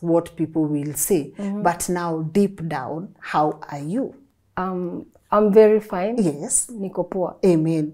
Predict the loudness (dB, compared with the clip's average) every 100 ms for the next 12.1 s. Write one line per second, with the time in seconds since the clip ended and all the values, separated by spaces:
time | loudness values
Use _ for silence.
0 | -6 0 4 6 6 6 8 10 10 8
1 | 8 6 4 2 0 0 -2 -2 -2 -2
2 | -2 -4 -8 -4 -2 -2 -6 _ _ _
3 | 0 2 4 4 2 2 4 4 4 0
4 | -6 -10 -14 -20 _ _ _ _ _ _
5 | _ -6 -2 -2 -4 -4 -2 0 0 0
6 | 0 -2 -10 -20 -14 -4 -2 -2 -4 -6
7 | -4 -6 -2 -2 -2 -2 -4 -8 -12 _
8 | _ _ -8 -4 -2 0 0 0 0 0
9 | -2 0 -2 -4 0 2 2 0 -2 -8
10 | -6 -6 -4 -2 0 0 -2 -4 -4 -6
11 | -6 -2 0 4 4 4 0 -2 -2 -2